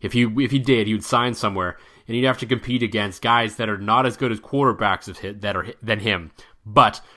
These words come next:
are draft picks of a team. So he has to be, you know, heads and tails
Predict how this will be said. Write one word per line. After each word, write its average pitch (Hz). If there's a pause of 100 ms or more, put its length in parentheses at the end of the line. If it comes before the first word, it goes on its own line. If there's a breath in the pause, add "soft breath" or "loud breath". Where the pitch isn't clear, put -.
are 107
draft 123
picks 120
of 101
a -
team. 92 (380 soft breath)
So 104
he 117
has 110
to 131
be, 110
you 101
know, 92
heads 127
and 113
tails 107